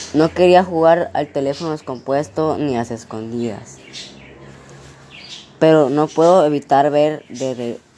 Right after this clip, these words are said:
reojo al asombroso cocodrilo que se lució con sus trucos de cartas. O como dijo, se, o como hizo desaparecer a la señora,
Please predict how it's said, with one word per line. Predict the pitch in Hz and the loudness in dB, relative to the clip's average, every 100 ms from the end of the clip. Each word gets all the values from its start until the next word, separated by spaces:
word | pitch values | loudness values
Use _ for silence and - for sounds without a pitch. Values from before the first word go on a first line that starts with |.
| - | -4
reojo | 139 143 156 | -4 -2 0
al | 156 151 - _ - | 2 0 -8 _ -14
asombroso | 127 131 120 127 131 156 147 | -8 -6 -2 -2 -2 -2 -4
cocodrilo | 143 143 123 120 127 143 156 170 - - - - _ _ _ _ | -4 -4 -2 -2 -2 -2 -2 -4 -12 -20 -20 -20 _ _ _ _
que | - | -4
se | 143 143 | -2 -2
lució | 131 131 147 147 | -2 -2 0 2
con | 165 160 | 0 -2
sus | 139 - | -6 -8
trucos | 135 139 147 | -10 -4 -4
de | 135 131 | -2 -4
cartas. | - 123 180 196 208 214 214 214 180 120 _ 147 185 202 214 214 | -2 -2 -4 -12 -14 -14 -14 -14 -16 -20 _ -20 -16 -14 -12 -8
O | 214 143 | -4 0
como | 160 156 151 | 2 2 2
dijo, | 156 156 190 180 | -2 -2 -2 -2
se, | 180 170 156 - - - - - - | -2 -6 -8 -14 -20 -20 -20 -20 -18
o | - | -10
como | - 160 151 135 | -2 0 0 -2
hizo | 151 156 185 185 135 | -4 -4 -2 -2 -2
desaparecer | 143 143 143 139 127 131 151 | -8 -6 -6 -4 -6 -4 -2
a | 151 | -2
la | 156 | -2
señora, | 139 123 117 139 | -4 -6 -2 -2